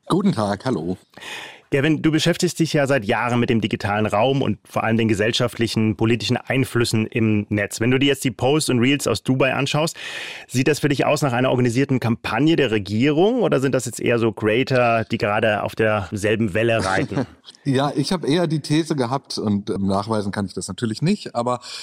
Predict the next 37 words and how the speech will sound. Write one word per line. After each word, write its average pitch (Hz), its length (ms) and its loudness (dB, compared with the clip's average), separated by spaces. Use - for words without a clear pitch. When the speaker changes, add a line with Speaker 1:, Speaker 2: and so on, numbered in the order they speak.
Speaker 1:
dass 135 260 -2
das 160 240 -2
ganz 139 340 -4
viel 135 460 0
mit 120 400 -4
einer 104 340 0
Selbstzensur 92 720 -2
einhergeht. 82 580 -8
Also 101 220 -2
ich 113 100 -8
kann 160 140 -4
mir 147 80 -2
vorstellen, 127 420 -2
dass 110 160 -2
diese 98 160 -6
Influencerinnen 113 640 -4
und 90 120 -10
Influencer, 120 580 -2
die 101 120 -6
natürlich 110 460 -2
darauf 120 320 0
trainiert 110 520 0
sind 151 260 0
und 101 100 -2
seit 98 180 -2
Jahren 117 320 0
nichts 127 220 -4
anderes 104 300 -8
gewohnt 113 360 -2
sind, 117 200 -4
als - 300 -8
ihr 92 80 -18
komplettes 107 500 -12
Leben 139 400 -4
auf 107 240 -6
Verwertbarkeit 117 580 -4
abzuklopfen 156 760 -2